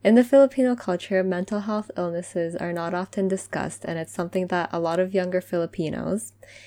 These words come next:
and here we're using Filipino interchangeably with Filipina, with Filipinx, a lot of younger Filipinos are frustrated by, and rightly so. But I do understand that it's all related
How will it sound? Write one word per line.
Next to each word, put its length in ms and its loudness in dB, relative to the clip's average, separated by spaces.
and 160 0
here 120 4
we're 100 6
using 280 2
Filipino 640 -2
interchangeably 880 -6
with 160 -6
Filipina, 760 -4
with 220 -6
Filipinx, 760 -10
a 120 -4
lot 200 6
of 100 4
younger 240 4
Filipinos 760 -2
are 160 -4
frustrated 600 -2
by, 300 -6
and 140 0
rightly 280 2
so. 380 -8
But 460 -2
I 100 6
do 160 4
understand 500 0
that 120 0
it's 160 -8
all 160 -2
related 420 -2